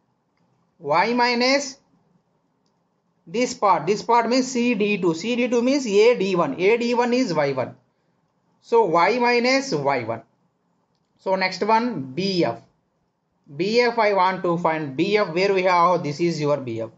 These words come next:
This length. This length how it will come? Total length B D three. B D three means Y two. B D three we have here Y two. Y two minus,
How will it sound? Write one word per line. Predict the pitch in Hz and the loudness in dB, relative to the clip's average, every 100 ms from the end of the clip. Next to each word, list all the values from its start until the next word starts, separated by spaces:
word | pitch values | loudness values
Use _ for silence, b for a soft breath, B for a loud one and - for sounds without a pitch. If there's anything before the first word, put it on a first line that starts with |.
| _ - | _ -10
This | 170 175 | -10 -4
length. | 151 123 110 - _ _ _ _ _ _ _ - | -4 -4 -8 -20 _ _ _ _ _ _ _ -6
This | 180 208 | -4 0
length | 226 220 | 0 2
how | 202 | 2
it | 214 | 2
will | 233 220 | 0 0
come? | 254 294 - _ _ | 0 -2 -12 _ _
Total | 220 233 240 262 | 0 2 2 0
length | 254 262 269 254 - _ _ _ - 156 | 0 0 0 -4 -14 _ _ _ -20 -6
B | 226 269 220 | 0 0 0
D | 170 208 226 | -2 -2 -2
three. | 220 147 | -2 -4
B | 139 202 | -2 -4
D | 226 247 | -4 -4
three | 233 240 | -4 -2
means | 247 247 185 | 0 0 0
Y | 165 190 | 0 0
two. | 202 240 262 262 - _ _ _ _ _ _ _ _ _ _ _ - | -2 -2 -2 -4 -12 _ _ _ _ _ _ _ _ _ _ _ -12
B | 175 220 | -6 -4
D | 226 220 | -2 -2
three | 220 | 2
we | 208 | 2
have | 196 202 185 | 4 2 2
here | 180 | 2
Y | 160 190 226 | 2 0 0
two. | 247 | 0
Y | 233 175 208 | 2 2 0
two | 240 247 | -2 0
minus, | 240 240 240 269 269 | 0 0 0 0 -4